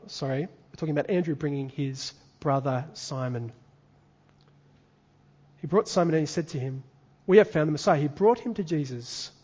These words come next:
verse forty-two. And Jesus looked at him and he said, "So, you are Simon, son of John.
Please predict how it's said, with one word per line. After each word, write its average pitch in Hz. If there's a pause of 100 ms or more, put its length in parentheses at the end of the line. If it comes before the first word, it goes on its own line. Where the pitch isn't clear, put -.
verse 156
forty-two. 139 (1040)
And 165
Jesus 277
looked 233
at -
him 110 (1080)
and 170
he 170
said, 151 (920)
"So, 165 (920)
you 160
are 147
Simon, 113 (3500)
son -
of 135
John. 117